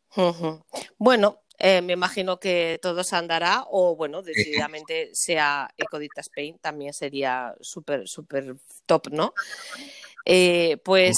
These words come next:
Speaker 1: eh, los sueños los tienes bastante realistas y alcanzables. Yo creo que casi todo el mundo sueña muy realista, o sea, soñamos, soñamos un poco con boca pequeña, pero, pero soñamos bien.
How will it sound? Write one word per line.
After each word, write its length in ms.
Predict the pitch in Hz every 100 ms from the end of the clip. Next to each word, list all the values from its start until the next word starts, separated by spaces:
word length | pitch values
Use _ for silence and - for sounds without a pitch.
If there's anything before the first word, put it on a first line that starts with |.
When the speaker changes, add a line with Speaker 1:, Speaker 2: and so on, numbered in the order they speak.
| -
Speaker 1:
eh, 220 | - 185 175
los 180 | 185
sueños 280 | 190 190 349
los 120 | 320
tienes 240 | - 233 233
bastante 400 | 214 208 196 208
realistas 560 | 196 180 180 185 208
y 40 | 190
alcanzables. 800 | 170 165 - 165 175 156 - -
Yo 220 | 165 202
creo 180 | 226 285
que 100 | 277
casi 200 | 208 196
todo 160 | 185 196
el 60 | 226
mundo 200 | 240 240
sueña 320 | 247 214 202
muy 160 | 190
realista, 640 | 175 160 147 185 - 143 -
o 200 | 180 196
sea, 140 | 165 156
soñamos, 520 | 170 165 165 190 -
soñamos 400 | 180 170 165 208
un 60 | 202
poco 200 | 214 196
con 100 | 180
boca 220 | 180 170
pequeña, 520 | 160 156 156 151 135 - - - _
pero, 500 | - 170 160 147 139 117
pero 140 | 160
soñamos 460 | 165 156 156 175 156
bien. 280 | 147 139